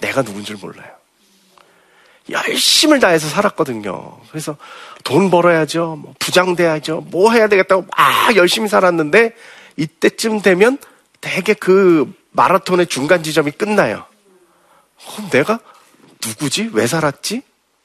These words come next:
솔직히 사십 대 남자들한테 물어봐요. "당신 누구야?" 그러면 "연봉 얼마에 직책 뭐라고?" 얘기를 해요. 근데 뭐가 생겼느냐? 해고를 당했어요. 해직을 했어요. 내가 누군지 모르겠어요.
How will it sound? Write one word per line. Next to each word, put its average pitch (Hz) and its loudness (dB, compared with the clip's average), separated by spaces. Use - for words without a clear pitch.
솔직히 - 0
사십 - 0
대 247 0
남자들한테 208 2
물어봐요. 160 2
"당신 185 -4
누구야?" 196 2
그러면 139 -2
"연봉 175 4
얼마에 156 2
직책 - -2
뭐라고?" 165 2
얘기를 127 -2
해요. 98 -6
근데 196 2
뭐가 170 4
생겼느냐? 175 0
해고를 185 -2
당했어요. 104 -12
해직을 170 -4
했어요. 95 -12
내가 110 -8
누군지 98 -10
모르겠어요. - -18